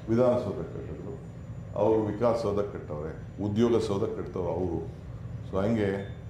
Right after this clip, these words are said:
ಆ ಸಂದರ್ಭದಲ್ಲಿ ಮೊಯ್ಲಿ ಸಾಹೇಬ್ ಹೇಳ್ತಾ ಇಲ್ವಾ, ಆಗ ಎಲೆಕ್ಟ್ರಾನಿಕ್ ಸಿಟಿ ಅವರು ಇವರಿಬ್ಬರು ಸೇರಿ ಎಲೆಕ್ಟ್ರಾನಿಕ್ ಸಿಟಿನ ಕಟ್ಟಲಿಕ್ಕೆ ಇವ್ರದ್ದೇ, ಇವರಿಬ್ರದ್ದೇನೆ. ಹಂಗೆ ಈ ಸಂದರ್ಭದಲ್ಲಿ ಮಾಡಿ ಪ್ರತಿಯೊಂದು ಕೂಡ ಪ್ರೋತ್ಸಾಹವನ್ನು ಕಟ್ಕೊಂಡು ಬಂದಿದ್ದನ್ನ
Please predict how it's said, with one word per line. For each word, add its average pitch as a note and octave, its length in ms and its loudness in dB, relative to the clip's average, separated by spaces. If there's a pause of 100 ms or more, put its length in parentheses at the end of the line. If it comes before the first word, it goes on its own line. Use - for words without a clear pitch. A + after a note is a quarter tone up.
(320)
ಆ F2 100 2
ಸಂದರ್ಭದಲ್ಲಿ G2 680 0
ಮೊಯ್ಲಿ A2 260 0
ಸಾಹೇಬ್ G2 240 2
ಹೇಳ್ತಾ G2+ 280 0
ಇಲ್ವಾ, F2 400 -4 (160)
ಆಗ F#2 140 0
ಎಲೆಕ್ಟ್ರಾನಿಕ್ G2+ 520 0
ಸಿಟಿ F#2+ 500 -6
ಅವರು F#2+ 260 -2
ಇವರಿಬ್ಬರು F#2 400 -4
ಸೇರಿ F#2+ 260 0 (500)
ಎಲೆಕ್ಟ್ರಾನಿಕ್ G2 500 10
ಸಿಟಿನ F#2+ 320 -2
ಕಟ್ಟಲಿಕ್ಕೆ F#2 880 -2
ಇವ್ರದ್ದೇ, G2 540 4
ಇವರಿಬ್ರದ್ದೇನೆ. F#2 600 2 (680)
ಹಂಗೆ G2+ 520 2
ಈ - 20 -4
ಸಂದರ್ಭದಲ್ಲಿ G2+ 720 2
ಮಾಡಿ F#2 220 2
ಪ್ರತಿಯೊಂದು A#2+ 580 0
ಕೂಡ B2+ 240 2
ಪ್ರೋತ್ಸಾಹವನ್ನು G2 720 0
ಕಟ್ಕೊಂಡು E2+ 480 -8
ಬಂದಿದ್ದನ್ನ F2+ 400 -6